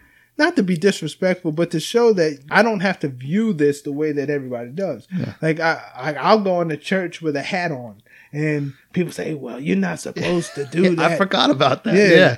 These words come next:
Speaker 1: "You're not supposed to have a hat on." And I'm like, I don't, I do it to show a person that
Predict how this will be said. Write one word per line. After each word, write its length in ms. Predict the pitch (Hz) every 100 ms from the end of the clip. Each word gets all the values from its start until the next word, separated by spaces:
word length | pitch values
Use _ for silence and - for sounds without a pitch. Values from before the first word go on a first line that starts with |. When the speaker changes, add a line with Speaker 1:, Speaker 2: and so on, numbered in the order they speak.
| - 175
Speaker 1:
"You're 160 | 196
not 180 | 202 180
supposed 460 | 180 147 185 180 180
to 100 | 160
have 300 | 180 180 156
a 80 |
hat 360 | 143 185 185 185
on." 360 | 170 151 143 165
And 160 | 202
I'm 160 | 233 226
like, 320 | 208 180 - _ -
I 140 | 170
don't, 480 | 180 170 202 220 190 -
I 160 | 170 190
do 380 | 151 180 285 320
it 200 | - -
to 100 | 165
show 460 | - 254 320 277
a 60 | 170
person 460 | 185 156 147 147 156
that 200 | 160